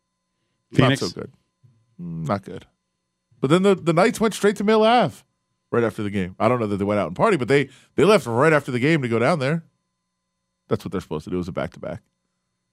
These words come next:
Speaker 2: It's, the game's in Tempe now. They, they stay right on, on Mill <laughs> Ave, Mill Ave in Tempe.
Speaker 1: I, I haven't been down there in a while.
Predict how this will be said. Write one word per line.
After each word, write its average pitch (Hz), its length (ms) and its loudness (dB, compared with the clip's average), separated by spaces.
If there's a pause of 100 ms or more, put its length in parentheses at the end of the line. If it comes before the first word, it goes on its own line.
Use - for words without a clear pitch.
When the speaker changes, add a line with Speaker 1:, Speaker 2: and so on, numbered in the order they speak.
(120)
Speaker 2:
It's, - 180 -2
the - 140 0
game's 170 220 4
in 180 80 0
Tempe 160 260 2
now. 78 340 -4
They, 113 100 0
they 113 200 2
stay 151 200 0
right 143 220 4
on, 151 320 -2 (400)
on 123 160 0
Mill 139 200 6
<laughs> 123 160 -2
Ave, 156 380 2
Mill 147 300 0
Ave 147 180 0
in 113 120 -4
Tempe. 127 380 -4 (2250)
Speaker 1:
I, 117 80 -6
I 139 200 -6
haven't 180 200 4
been 127 140 2
down 110 200 2
there 92 80 -4
in 90 60 -4
a 90 60 -4
while. 90 220 -4